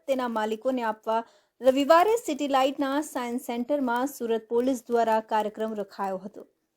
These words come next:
ગૃહમંત્રી હર્ષ સંઘવીના હસ્તે વ્યાજના ચુંગલમાં ફસાયેલા ત્રેવીસ લોકોને તેની ચાર બાઇકો, ત્રણ કારો, બાર ઘરો અને ચાર પ્લોટના ડોક્યુમેન્ટો મળી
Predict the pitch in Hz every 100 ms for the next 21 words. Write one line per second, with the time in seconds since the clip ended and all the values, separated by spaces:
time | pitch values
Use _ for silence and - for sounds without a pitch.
0 | _ _ - 240 269 285 277 320 320 277
1 | 277 294 285 254 240 254 247 247 247 262
2 | 254 233 233 226 226 240 240 233 226 233
3 | 233 233 240 - _ _ - 262 277 269
4 | 269 226 - 269 277 269 247 247 247 311
5 | 233 226 226 226 - 233 240 214 226 240
6 | 247 247 247 220 220 220 220 233 254 220
7 | 214 220 226 214 233 254 294 - _ _
8 | 226 240 233 - 269 294 294 247 247 254
9 | 247 226 214 - 233 240 233 240 226 220